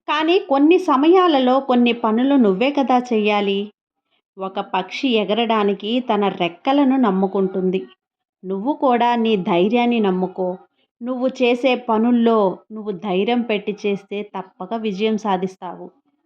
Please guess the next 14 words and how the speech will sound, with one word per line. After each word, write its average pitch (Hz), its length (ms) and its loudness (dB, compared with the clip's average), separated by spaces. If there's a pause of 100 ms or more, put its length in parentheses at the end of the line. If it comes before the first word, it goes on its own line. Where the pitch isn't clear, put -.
(480)
నువ్వు 320 300 2
క్రింద 302 320 6
పడ్డావా, 262 540 4 (160)
వెంటనే 226 480 2 (100)
పైకి 196 320 -2
లెయ్యి. 175 260 0 (420)
ఎవరో 196 260 -2 (180)
ఏదో 202 320 2
అన్నారు 226 500 2
అని 220 220 2
చెప్పి 226 260 -2 (100)
బాధపడుతూ 208 680 -2 (540)
కిందనే 196 440 -4
ఉండిపోకమ్మా. 202 760 -4